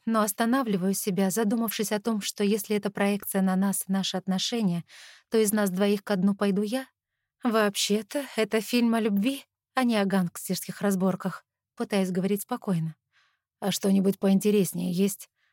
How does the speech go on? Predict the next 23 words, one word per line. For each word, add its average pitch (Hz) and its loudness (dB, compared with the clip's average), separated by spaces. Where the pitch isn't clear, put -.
«Хочется - 0
посмотреть 240 2
этот 202 -2
фильм. 190 0
Давай 311 2
вместе», 202 0
предлагаю 196 0
я. 180 -2
«За 240 2
окном 240 2
все 254 0
равно 247 2
ночь, 196 0
а 254 2
потом 269 -2
я 214 0
приготовлю 202 0
ужин 240 -2
или 294 0
закажу 202 0
что-то 196 -2
из 185 0
доставки. 196 -4